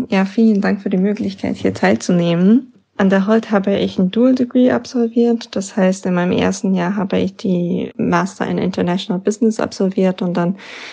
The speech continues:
im zweiten Jahr habe ich die Master in Finance, äh, gemacht. Und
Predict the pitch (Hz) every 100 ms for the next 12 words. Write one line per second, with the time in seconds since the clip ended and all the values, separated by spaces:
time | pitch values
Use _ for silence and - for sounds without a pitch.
0 | - 202 190 - 170 175 196 185 180 165
1 | 190 190 185 180 - 180 185 - 208 165
2 | 170 - - - 160 185 - 180 190 -
3 | 147 160 160 180 - - 180 185 190 196
4 | 165 160 190 - - 190 180 175 175